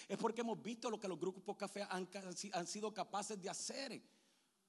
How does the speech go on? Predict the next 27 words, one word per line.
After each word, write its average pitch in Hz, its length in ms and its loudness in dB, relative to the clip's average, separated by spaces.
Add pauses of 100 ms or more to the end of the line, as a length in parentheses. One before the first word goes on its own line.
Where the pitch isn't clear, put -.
(320)
En 202 140 8
la 185 100 12
vida 185 260 8
de 196 40 10
las 202 120 10
personas. 240 680 6
Hemos 233 180 6
visto 269 260 6
la 277 60 10
edificación 262 840 10
que 302 100 10
la 233 100 12
gente 220 200 6
ha 262 80 10
tenido. 294 680 8 (1000)
Hemos 320 240 12
visto 339 220 12
a 339 40 12
familias 302 560 12
enteras 294 480 12
siendo 359 340 12
transformadas 302 1120 12
por 294 200 12
medio 349 320 12
de 294 100 12
ser 269 200 12
discipulados. 320 1200 12